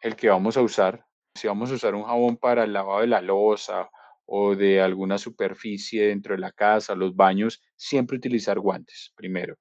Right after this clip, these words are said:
Segundo, aquellas personas que tengan dificultades con el látex o con el, o con el caucho de los guantes, pueden utilizar nitrilo, guantes de nitrilo, o primero se ponen unos guantes de tela,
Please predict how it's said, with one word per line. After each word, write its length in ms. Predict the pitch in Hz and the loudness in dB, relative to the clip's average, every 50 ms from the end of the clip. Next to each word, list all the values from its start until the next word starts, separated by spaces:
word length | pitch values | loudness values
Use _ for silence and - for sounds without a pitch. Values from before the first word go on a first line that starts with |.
| _ _ _ _ _ _ _ | _ _ _ _ _ _ _
Segundo, 380 | - - 113 117 135 139 127 120 | -8 -4 0 0 2 4 4 6
aquellas 300 | 107 123 123 135 135 - | 6 4 4 2 2 0
personas 360 | 165 139 123 127 123 127 - | -2 -2 -2 -2 -4 -2 -4
que 100 | - 139 | -4 -4
tengan 340 | - 117 107 107 117 123 135 | -4 -4 -2 -2 -2 -2 -2
dificultades 720 | 131 131 - 123 - - 113 101 - - 104 104 110 - | -6 -10 -12 -14 -12 -12 -12 -6 -2 0 0 0 0 -2
con 180 | - 139 131 123 | -4 -6 -4 -4
el 160 | 104 95 95 | -4 0 2
látex 560 | 101 98 98 98 - 120 127 127 - - - | 4 4 4 2 0 -6 -8 -6 -8 -12 -10
o 160 | - 113 - | -8 -8 -6
con 160 | - 107 98 | -6 -6 -6
el, 120 | 92 87 - _ _ | -6 -8 -10 _ _
o 220 | - - 95 92 - | -18 -16 -16 -16 -14
con 240 | - - 95 92 | -12 -12 -10 -10
el 100 | 90 85 - _ | -10 -12 -6 _
caucho 420 | - 110 98 98 101 101 - 123 | 2 2 4 2 0 -4 -4 -4
de 80 | 120 120 | -2 -2
los 160 | 120 110 104 | -2 0 4
guantes, 560 | 110 107 98 95 90 - 117 123 - - _ _ _ _ _ _ _ _ _ _ _ | 4 4 4 2 0 -6 -10 -10 -10 -14 _ _ _ _ _ _ _ _ _ _ _
pueden 280 | - 113 113 113 117 | 4 4 6 6 4
utilizar 520 | 117 117 131 127 127 113 - - 104 95 101 | 2 0 0 0 0 2 2 2 2 2 2
nitrilo, 520 | 104 110 110 - 123 120 107 95 101 117 | 0 -2 -2 -2 -2 -2 0 0 0 2
guantes 300 | 123 117 101 90 - 101 | 2 2 2 2 -2 -4
de 120 | 104 113 | -2 0
nitrilo, 420 | 117 117 120 - 123 120 113 117 - | 0 0 -2 -2 -4 -2 -2 0 4
o 300 | - 147 156 160 175 190 _ _ _ _ _ _ | 6 8 8 8 6 2 _ _ _ _ _ _
primero 340 | - 120 117 110 110 120 147 | -6 -2 0 2 2 2 2
se 80 | 151 147 | 0 0
ponen 220 | 123 110 107 104 | -2 -2 -2 0
unos 160 | 107 113 117 | -2 0 2
guantes 320 | 117 120 113 110 - 120 120 | 2 2 2 0 -2 -4 -2
de 100 | 131 123 | -2 -2
tela, 420 | - - 123 110 104 107 123 151 | 0 2 2 2 2 2 -2 -4